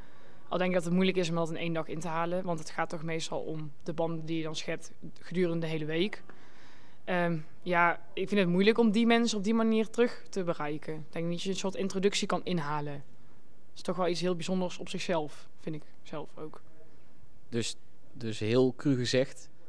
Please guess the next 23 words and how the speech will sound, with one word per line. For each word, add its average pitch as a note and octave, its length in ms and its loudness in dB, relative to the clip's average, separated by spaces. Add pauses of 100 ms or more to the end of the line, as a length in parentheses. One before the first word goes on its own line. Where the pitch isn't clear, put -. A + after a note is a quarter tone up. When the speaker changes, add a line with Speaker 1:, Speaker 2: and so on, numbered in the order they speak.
(200)
Speaker 2:
die B2+ 280 0
genera-, B2 380 2
die B2+ 160 0
coronageneratie C#3 880 4
die C3+ 100 2
geen C3+ 160 2
eindexamen C#3+ 520 2
hebben C#3 180 4
gedaan, C#3 380 4 (520)
die C3 100 -2
gaan C#3 140 6
daar C3+ 100 6
misschien C#3 260 2
hun C#3+ 100 6
hele D3 300 6
studentenleven C#3+ 800 6
lang D3 300 6 (680)
nog - 140 -4
wel E3+ 100 2
last F#3+ 180 2
van D3+ 100 0
houden G2+ 220 0
dan? F#2+ 200 -2